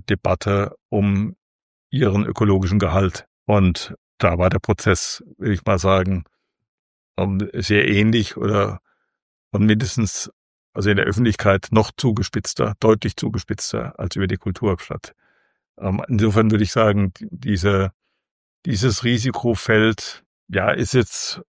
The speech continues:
äh, also ich hab's jetzt gar nicht so erlebt, ähm, dass ich sagen würde,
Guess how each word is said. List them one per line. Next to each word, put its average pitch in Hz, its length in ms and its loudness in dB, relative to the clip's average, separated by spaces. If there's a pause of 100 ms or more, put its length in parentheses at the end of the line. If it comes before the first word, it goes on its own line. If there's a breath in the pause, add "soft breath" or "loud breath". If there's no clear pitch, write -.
äh, 95 400 -6 (500)
also 127 180 0
ich 202 200 0
hab's - 260 -2
jetzt 139 140 4
gar 120 140 4
nicht 120 120 0
so 139 80 4
erlebt, 113 600 2 (180)
ähm, 104 200 0
dass 101 120 4
ich 92 60 0
sagen 101 240 4
würde, 98 280 4